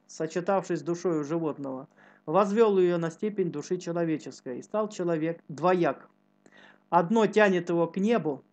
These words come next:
другое к земле. Когда человек в своём чине держится, то он живёт духом, то есть страхом Божиим водится,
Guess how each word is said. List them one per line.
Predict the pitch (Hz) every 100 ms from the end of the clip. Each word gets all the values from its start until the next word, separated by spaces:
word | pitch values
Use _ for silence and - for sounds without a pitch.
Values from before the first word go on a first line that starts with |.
| _ _ -
другое | 147 156 170 165
к | 139
земле. | 160 156 135 127 _ _ _ _ _ - - _
Когда | - 175 196
человек | 196 190 190 190 185
в |
своём | - 180 170
чине | 175 190 170
держится, | 165 170 160 160 151 147
то | - 156
он | 151
живёт | 160 165 160
духом, | 196 202 147 117 - -
то | 160
есть | 147
страхом | - 185 175 143
Божиим | 143 147 135 127 123 - -
водится, | 156 143 135 - 127